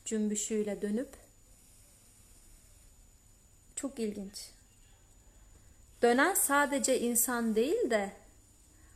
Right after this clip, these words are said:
aşkta ve hasrette ve özlemde olan sadece insan değil de, yeryüzü. Yeryüzü neyi temsil ediyordu? Beden,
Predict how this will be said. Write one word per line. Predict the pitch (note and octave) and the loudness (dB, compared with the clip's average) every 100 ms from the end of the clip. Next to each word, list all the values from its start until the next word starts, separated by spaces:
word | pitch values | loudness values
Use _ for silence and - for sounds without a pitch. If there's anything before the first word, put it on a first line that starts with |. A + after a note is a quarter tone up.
| - | -2
aşkta | A#3 A3 - - B3 | 2 2 0 0 2
ve | A#3 | 2
hasrette | G#3 G#3+ G#3 - G#3+ G#3+ A3+ G#3+ | 0 -2 -2 -2 -4 -2 -2 0
ve | |
özlemde | G#3+ G#3+ G#3 G#3 G#3+ G#3 G#3+ | 0 0 0 -2 -2 0 0
olan | G#3 G3+ F#3+ G3 - | 0 -2 -6 -12 -6
sadece | - G#3+ G#3 G#3 G3+ | -2 0 0 -2 -2
insan | G#3+ G#3+ A3 G#3 G#3 | -2 -2 -2 -2 0
değil | C#4 A4+ E4 | 0 0 0
de, | A3 G3 - - - - - - - _ - | -2 -2 -8 -20 -20 -20 -20 -20 -20 _ -4
yeryüzü. | G#3 A3+ C#4+ C#4+ A3+ - G3+ G3 - - _ - - - - - A#3 | 2 4 4 2 0 -2 -2 -8 -14 -20 _ -20 -20 -20 -20 -10 0
Yeryüzü | A3+ A3+ G#3+ A#3 | 2 2 2 0
neyi | A#3 B3 | 0 -2
temsil | A#3+ G#3+ - G3+ | -2 -2 -2 -2
ediyordu? | G3 G3 G3+ G3+ D#4+ - - - - - - - _ - _ _ - - - - - A3+ | -4 -6 -6 -4 -4 -6 -16 -20 -20 -20 -20 -20 _ -20 _ _ -20 -20 -20 -20 -6 0
Beden, | A3 A#3 A#3 G3+ | 2 2 0 -2